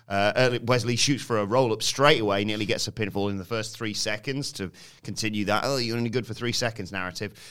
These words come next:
Quinn overpowers him. Uh, Wesley exemplifies just how minty he is in the ring. His quickness,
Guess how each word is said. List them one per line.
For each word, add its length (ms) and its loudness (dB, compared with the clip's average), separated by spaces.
Quinn 320 6
overpowers 720 6
him. 240 0
Uh, 240 6
Wesley 720 2
exemplifies 600 -2
just 160 -8
how 100 -6
minty 260 -4
he 60 -4
is 80 -6
in 60 -4
the 80 -6
ring. 220 -2
His 280 -2
quickness, 500 0